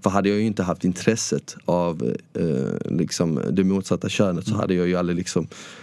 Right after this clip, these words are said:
Speaker 1: varit som jag har varit.
Speaker 2: Mm. Men du, du säger ju också där att när du var kär i den här tjejen när du var femton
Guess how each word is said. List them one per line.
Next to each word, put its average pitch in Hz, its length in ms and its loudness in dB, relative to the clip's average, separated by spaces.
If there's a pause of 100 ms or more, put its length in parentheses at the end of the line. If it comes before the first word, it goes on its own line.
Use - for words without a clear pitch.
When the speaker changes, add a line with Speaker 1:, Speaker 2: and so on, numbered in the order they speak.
(240)
Speaker 1:
varit 95 340 2
som 82 100 0
jag 92 80 2
har 92 60 2
varit. 98 220 0
Speaker 2:
Mm. 98 220 -8 (440)
Men 117 160 2
du, 113 120 0
du 127 120 0
säger 135 260 2
ju 123 80 2
också 117 220 -2
där 107 180 2
att 107 140 -6
när 117 80 2
du 107 60 2
var 110 100 2
kär 117 280 0
i - 20 2
den 113 120 0
här 110 80 0
tjejen 110 300 2
när 107 60 2
du 101 60 0
var 104 80 0
femton 104 600 0